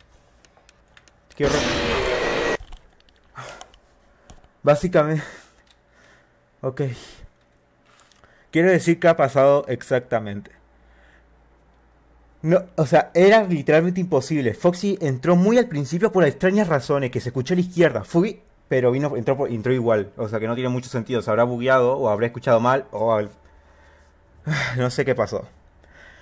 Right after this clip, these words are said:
O sea, y tuve que revisar a Bonnie... Tengo que, tenía que revisar a Bonnie, a Foxy, atrás y a Chica. Cosa que no podía revisar para todos lados, básicamente. Ok,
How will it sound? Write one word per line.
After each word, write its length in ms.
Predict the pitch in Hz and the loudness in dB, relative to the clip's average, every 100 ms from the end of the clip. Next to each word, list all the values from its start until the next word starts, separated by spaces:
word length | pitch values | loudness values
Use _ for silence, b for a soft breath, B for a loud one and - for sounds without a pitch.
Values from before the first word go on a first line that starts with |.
| B - | B -4
O 100 | 147 | 0
sea, 140 | 165 | 2
y 100 | 156 | 0
tuve 220 | 131 190 214 | 2 4 4
que 80 | |
revisar 500 | 190 147 127 131 104 - _ | 2 0 2 2 2 -4 _
a 140 | 135 127 | 2 4
Bonnie... 380 | 160 208 214 185 - | 6 4 2 -6 -2
Tengo 120 | 175 | 0
que, 80 | 175 | 0
tenía 200 | 156 175 | 2 2
que 100 | 165 | 0
revisar 280 | 131 143 - | 0 -4 -2
a 100 | 120 | 0
Bonnie, 360 | 151 202 233 - | 2 2 0 -4
a 100 | 123 | -4
Foxy, 460 | - 190 - 233 - | -2 -2 -2 -6 -4
atrás 460 | 120 143 202 214 | 0 2 0 -2
y 80 | 147 | -6
a 100 | 120 | -6
Chica. 440 | - 175 - 101 - _ | -2 -2 -2 -6 -8 _
Cosa 260 | 151 196 | -4 -2
que 100 | 151 | -2
no 160 | 135 156 | -2 0
podía 260 | 143 151 131 | 0 2 2
revisar 260 | 110 135 | 0 -2
para 140 | 120 - | -2 0
todos 220 | 131 117 | 2 2
lados, 500 | 113 101 101 - _ | 2 0 -8 -20 _
básicamente. 600 | 120 110 117 107 104 98 - _ _ _ _ _ _ _ - | -4 -4 -2 -2 -2 -8 -10 _ _ _ _ _ _ _ -8
Ok, 180 | 120 | -4